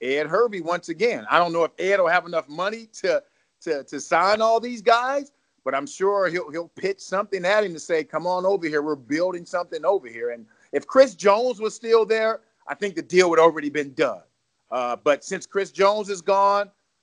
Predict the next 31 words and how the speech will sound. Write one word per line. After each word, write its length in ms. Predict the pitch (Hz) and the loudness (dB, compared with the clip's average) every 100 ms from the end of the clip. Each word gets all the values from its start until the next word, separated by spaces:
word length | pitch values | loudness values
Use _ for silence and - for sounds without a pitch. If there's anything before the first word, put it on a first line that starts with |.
| - | -6
uh, 280 | 135 135 | -2 -2
they're 140 | 135 135 | -2 -6
somewhat 640 | - 185 190 185 185 - _ | -8 -8 -4 -2 -2 -4 _
unstable 840 | 170 180 - - 196 196 185 196 175 | -8 -8 -12 -6 0 0 2 0 0
as 140 | 143 | -4
far 260 | - 175 175 | -2 2 2
as 80 | 160 | 0
that 160 | 156 | 0
offense 400 | 175 185 196 185 | 2 0 -4 -8
goes, 380 | - 190 202 165 | -2 0 0 -4
and 180 | 156 143 _ _ _ | -6 -8 _ _ _
he's 180 | 165 - | -16 -2
talked 280 | 175 180 185 | 2 2 2
about 280 | 170 185 | 4 4
how 160 | 160 160 | 4 2
he 100 | 180 | 2
wants 180 | 175 175 | 0 -6
to 100 | 170 | -8
win 180 | 165 170 | -8 -10
a 20 | |
championship. 760 | 147 180 185 190 190 - 202 - _ _ _ - | -6 -4 -2 -4 -8 2 2 2 _ _ _ -2
I 100 | 135 | 0
wouldn't 260 | 156 156 | 0 -4
be 120 | 151 | -4
surprised 600 | 160 156 156 156 165 160 | -4 -4 2 4 6 4
if, 100 | 143 143 | 0 -4
if 140 | 139 | -6
he's 200 | 156 160 | -4 -4
not 260 | 147 151 147 | 2 2 2
there, 220 | 147 127 | 2 2
but, 260 | 104 127 | 2 -2